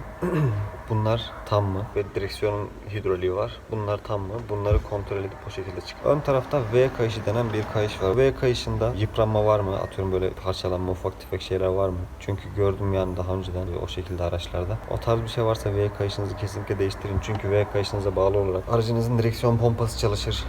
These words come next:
V kayışınızla. Aracınızın şarj sistemi, aküyü şarj eder ve aracınızın iç elektrik sistemini besleyen şarj dinamosu vardır. Onun haricinde aracınızın devir daim pompası vardır. Zaten devir daim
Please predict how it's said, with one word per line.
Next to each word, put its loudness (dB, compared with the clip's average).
V 6
kayışınızla. 0
Aracınızın 0
şarj 2
sistemi, -4
aküyü -4
şarj 2
eder 0
ve 4
aracınızın 0
iç -6
elektrik -4
sistemini -2
besleyen 0
şarj 2
dinamosu -2
vardır. -2
Onun 2
haricinde 2
aracınızın 0
devir 2
daim 4
pompası -4
vardır. 0
Zaten 0
devir 0
daim 2